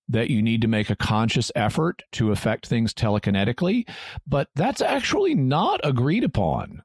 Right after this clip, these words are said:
among parapsychological researchers. There are proposals that telekinesis or remote perturbation, as it's sometimes called,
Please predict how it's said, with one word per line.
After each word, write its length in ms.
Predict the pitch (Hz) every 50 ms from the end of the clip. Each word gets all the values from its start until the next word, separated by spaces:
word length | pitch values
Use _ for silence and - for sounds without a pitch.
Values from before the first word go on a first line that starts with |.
| _ _ -
among 300 | - 120 123 123 117 117
parapsychological 760 | - 131 123 120 - - 123 110 123 117 113 107 - - 113
researchers. 680 | 104 110 127 131 - - 98 82 - - 60 - - - - - - - - - - -
There 340 | - 120 127 131 139 - -
are 280 | 139 127 151 208 285 233
proposals 640 | - 170 127 - 123 107 101 95 87 101 101 98 95
that 160 | - 113 104 -
telekinesis 840 | - 143 135 135 131 - 131 120 120 120 120 - - 123 110 - -
or 380 | - - 104 104 104 101 98 - - - _ _ -
remote 640 | 113 110 117 117 113 113 117 127 139 151 - - -
perturbation, 1040 | - - 139 131 - 113 101 92 110 107 110 117 - - 104 69 64 58 53 104 101 _ _ _ _ -
as 240 | - 95 90 90 -
it's 160 | 98 - -
sometimes 580 | - - 101 98 92 95 95 90 85 85 82 -
called, 480 | - - 87 80 76 69 71 76 73